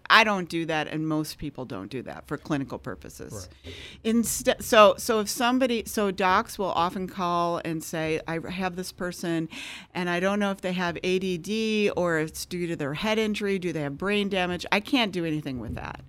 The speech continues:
Speaker 2: Right.
Speaker 1: So, 'cause I don't diagnose things. So what is clinical functional M R I? Clinical is, functional M R I is really, you have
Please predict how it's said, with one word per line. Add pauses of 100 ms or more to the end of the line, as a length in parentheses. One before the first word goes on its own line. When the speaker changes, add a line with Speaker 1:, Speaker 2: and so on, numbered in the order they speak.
(280)
Speaker 2:
Right.
Speaker 1:
So,
'cause
I
don't
diagnose
things.
So
what
is
clinical (180)
functional
M
R
I? (420)
Clinical
is, (160)
functional
M
R
I
is
really,
you
have